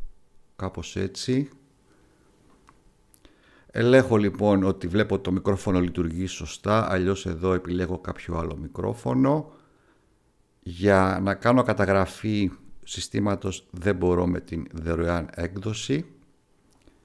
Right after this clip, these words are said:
Κάποιες άλλες εδώ ρυθμίσεις, τις αφήνω όπως είναι. Ξεκινάω λοιπόν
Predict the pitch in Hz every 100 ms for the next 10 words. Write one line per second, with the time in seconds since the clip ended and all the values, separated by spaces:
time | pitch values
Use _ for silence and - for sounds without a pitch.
0 | _ _ _ _ _ _ _ _ _ _
1 | _ _ - - - 113 117 110 101 104
2 | 98 95 101 95 76 - - - - -
3 | - _ _ _ _ _ _ _ _ _
4 | - 95 90 90 110 117 - 123 117 -
5 | - - _ - 90 - 104 95 87 80
6 | 78 - 117 143 156 - - _ _ _
7 | _ _ - 120 127 135 127 107 - 104
8 | 98